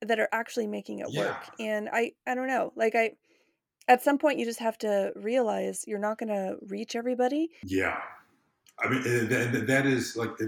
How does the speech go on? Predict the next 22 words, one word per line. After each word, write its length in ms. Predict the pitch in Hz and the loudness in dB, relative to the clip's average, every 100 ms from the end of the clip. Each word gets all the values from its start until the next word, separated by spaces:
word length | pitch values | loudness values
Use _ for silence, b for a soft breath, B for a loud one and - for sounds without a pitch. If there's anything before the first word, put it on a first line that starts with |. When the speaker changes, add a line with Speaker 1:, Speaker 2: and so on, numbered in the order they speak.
| 104 101 | -6 -2
Speaker 2:
that, 440 | 120 110 104 92 | -2 -2 -6 -8
that 240 | 117 120 | -4 -2
is 240 | 127 101 - | -2 -4 -6
one 240 | 90 101 101 | -6 -4 -4
of 180 | 92 - | -6 -4
the, 380 | 98 87 85 - b b b b b _ _ | -4 -2 -6 -12 b b b b b _ _
I 40 | 120 | -6
mean, 120 | 107 | -2
I 200 | 95 92 | 0 0
still, 560 | - - 107 98 90 | -2 -2 0 0 -2
I 80 | 87 | -4
still 320 | - - 90 | -6 -6 -6
fail 440 | 82 - 87 82 78 - _ | -6 -8 -6 -4 -6 -12 _
with 240 | 98 92 - | -2 -2 -2
this, 260 | 95 73 - | -2 -2 -4
like, 140 | 82 | -4
i-, 40 | 90 95 98 104 | -2 -2 -2 -2
i-, 140 | 101 | -4
in, 360 | 104 101 95 95 - | -4 -4 -4 -4 -4
in 380 | 98 92 92 - - | -2 0 -2 -6 -4
understanding, 680 | 123 113 - 135 123 104 90 | -2 0 -2 -2 0 -2 -4
"Hey, 320 | - 120 - | -4 -4 -4